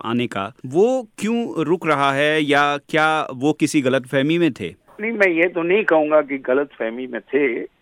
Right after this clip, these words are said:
Speaker 2: वो सोच रहे थे कि वो सबसे प्रथम loyalist थे जयललिता का। जब उनका देहांत हुआ, automatically वो acting चीफ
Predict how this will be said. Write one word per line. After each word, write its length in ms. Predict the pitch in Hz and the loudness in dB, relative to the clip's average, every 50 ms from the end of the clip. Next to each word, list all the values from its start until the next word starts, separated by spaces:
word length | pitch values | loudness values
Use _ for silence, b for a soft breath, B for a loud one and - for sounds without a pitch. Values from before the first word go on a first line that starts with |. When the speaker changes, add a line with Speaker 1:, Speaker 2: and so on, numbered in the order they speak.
| _ _ _ _ _ - | _ _ _ _ _ -8
Speaker 2:
वो 160 | 135 151 143 | -6 -6 -6
सोच 300 | - - - 151 175 180 170 | -6 -4 -2 -2 -2 0 2
रहे 240 | 151 147 143 139 131 | 2 4 4 4 2
थे 320 | - - 143 147 160 165 | 2 0 0 0 0 -2
कि 460 | 165 _ - 180 180 196 226 - 151 | -6 _ -12 -12 -10 -10 -10 -10 -10
वो 320 | 147 135 120 123 139 147 - | -12 -6 -4 -2 -2 -2 -2
सबसे 480 | - - 113 - - - 151 151 151 | -4 -4 -6 -4 -4 -2 0 0 0
प्रथम 560 | 131 - _ - 127 127 - - - 170 165 | -4 -8 _ -4 -4 0 2 2 2 2 2
loyalist 460 | 143 131 123 127 131 135 139 143 135 - | 2 4 4 4 4 4 2 -2 -2 -6
थे 220 | _ - 139 139 | _ -4 -4 -2
जयललिता 680 | 127 123 113 117 123 120 127 131 127 117 - - 110 - | 0 0 0 0 0 0 -4 -4 -6 -8 -6 -6 -6 -6
का। 480 | - - - 104 117 127 139 - - - _ _ _ | -6 -6 -6 -4 -4 -4 -6 -6 -12 -16 _ _ _
जब 180 | 160 160 147 147 | -2 -2 -2 -2
उनका 280 | 147 147 139 156 143 | -6 -6 -2 -2 -2
देहांत 460 | 131 117 113 113 - 135 139 139 - - | -2 -4 -10 -12 -10 -10 -10 -10 -10 -8
हुआ, 380 | 123 120 135 143 147 120 - - - | -2 0 2 4 4 2 0 0 -2
automatically 760 | 131 135 - 127 123 123 117 120 120 - 117 - 135 135 135 | -4 -2 -2 -4 0 0 0 0 -2 -6 -10 -8 -8 -10 -8
वो 220 | 131 127 117 117 | -4 -2 0 0
acting 300 | 113 107 - _ - 113 | 0 0 -4 _ -14 -16
चीफ 260 | 120 113 _ 110 107 | -16 -16 _ -14 -14